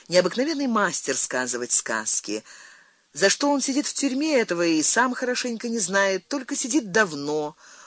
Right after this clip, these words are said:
уж лет около восьми, и потому в шутку говорит, что давно позабыл свои провинности.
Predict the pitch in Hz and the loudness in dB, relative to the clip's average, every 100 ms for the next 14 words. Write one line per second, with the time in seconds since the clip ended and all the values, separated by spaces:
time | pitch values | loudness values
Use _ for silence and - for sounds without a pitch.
0 | - - 202 - 226 240 254 269 269 262 | -12 -4 -2 2 2 0 -2 -2 -2 -2
1 | - 127 127 165 165 _ - - - - | -2 -4 -6 -10 -14 _ -20 -18 -14 -2
2 | 226 233 247 240 269 285 - - - - | 0 0 0 0 2 0 -4 -20 -10 0
3 | - 277 - 247 226 233 285 - - - | 2 2 -2 0 4 4 4 0 0 2
4 | 190 185 180 196 220 269 240 240 240 233 | 4 4 6 4 4 0 2 2 2 2
5 | 294 190 - - 151 151 139 147 139 131 | 0 0 2 2 4 2 2 0 -2 -2
6 | 120 120 117 - - 78 | -6 -6 -6 -4 -4 -8